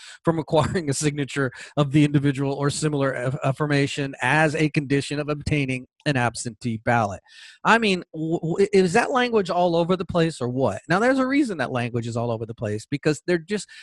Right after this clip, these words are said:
this gives them wiggle room so they can fight this. See, this is why they do this. This is why they write it like this.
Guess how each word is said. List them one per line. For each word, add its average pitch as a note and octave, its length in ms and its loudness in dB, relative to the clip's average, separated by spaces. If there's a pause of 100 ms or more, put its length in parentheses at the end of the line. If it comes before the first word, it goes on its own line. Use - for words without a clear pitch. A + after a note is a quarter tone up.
(120)
this A3+ 200 2
gives C#4+ 300 -4
them G#3 180 -2
wiggle B3 400 0
room B2 320 -2 (420)
so F#3 160 -2
they F3+ 160 0
can F3+ 160 -4
fight A#3 400 -2
this. G2+ 240 -2
See, F3+ 140 -2
this A3 180 -2
is G#3+ 100 -6
why A3 160 0
they F#3 140 0
do F3 320 -2
this. C#3 160 -4
This G3 80 -6
is A3 60 -4
why A#3 140 4
they G#3+ 140 4
write D#3 360 4
it D3 100 0
like A2 300 -10
this. G2 260 -8